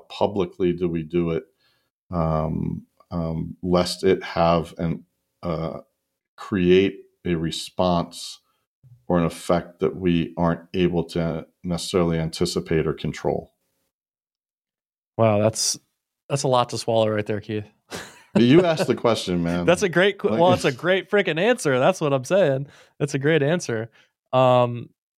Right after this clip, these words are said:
Speaker 2: you know, my, my thought is, man, you, you, you mentioned Saddam and Omar Gaddafi,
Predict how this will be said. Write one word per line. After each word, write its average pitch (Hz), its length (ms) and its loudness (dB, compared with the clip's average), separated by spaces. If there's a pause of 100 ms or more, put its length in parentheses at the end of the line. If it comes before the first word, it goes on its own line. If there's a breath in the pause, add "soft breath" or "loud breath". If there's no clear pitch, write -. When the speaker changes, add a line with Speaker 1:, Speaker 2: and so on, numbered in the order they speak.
(600)
Speaker 2:
you 156 80 -6
know, 143 160 4
my, 143 300 4 (180)
my 139 160 2
thought 127 320 2
is, 117 380 -4 (400)
man, 131 240 -2
you, 123 100 -2
you, 135 280 -6 (120)
you 135 100 -6
mentioned 131 420 -4
Saddam 113 600 0 (160)
and 113 380 -8
Omar 117 240 -4
Gaddafi, 110 580 -2